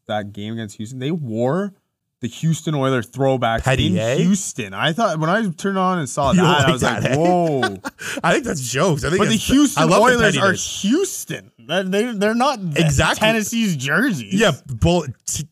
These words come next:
Speaker 2: technically it's their franchise though. That's why they're
Speaker 1: I
Speaker 2: wearing.
Speaker 1: know,
Speaker 2: they're
Speaker 1: but
Speaker 2: not,
Speaker 1: it's
Speaker 2: you can't just wear a
Speaker 1: Houston.
Speaker 2: jersey that's not your throwback. Like,
Speaker 1: They should be wearing them this week at home, is what I'm saying, against Seattle.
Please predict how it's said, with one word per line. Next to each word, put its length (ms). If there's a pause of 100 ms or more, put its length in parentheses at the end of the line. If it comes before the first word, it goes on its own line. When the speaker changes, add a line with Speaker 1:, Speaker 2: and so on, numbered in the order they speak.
(100)
Speaker 2:
technically 500
it's 180
their 180
franchise 640
though. 340
That's 220
why 140
they're 100
Speaker 1:
I 40
Speaker 2:
wearing. 160
Speaker 1:
know, 240
Speaker 2:
they're 100
Speaker 1:
but 40
Speaker 2:
not, 80
Speaker 1:
it's 160
Speaker 2:
you 80
can't 180
just 240
wear 280
a 60
Speaker 1:
Houston. 120
Speaker 2:
jersey 460
that's 180
not 280
your 100
throwback. 560
Like, 100
Speaker 1:
They 140
should 180
be 120
wearing 320
them 280
this 260
week 280
at 160
home, 320
is 120
what 80
I'm 100
saying, 240
against 340
Seattle. 560